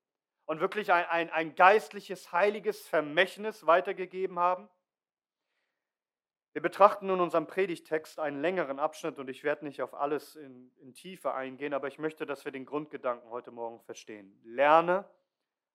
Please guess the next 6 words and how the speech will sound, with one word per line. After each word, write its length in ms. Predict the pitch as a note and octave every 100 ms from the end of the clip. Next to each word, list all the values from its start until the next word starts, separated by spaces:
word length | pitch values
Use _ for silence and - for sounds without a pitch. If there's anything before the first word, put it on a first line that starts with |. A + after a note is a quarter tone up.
| _
ein 160 | A2+ -
heiliges 440 | D3+ F3 F#3 G3
Vermächtnis 540 | - F3+ D#3+ - D#3 -
aufzurichten, 760 | C#3 C#3 - B2 B2 _ C3+ _ _ _ _ _ -
eine 160 | A#2+
Gott 180 | A#2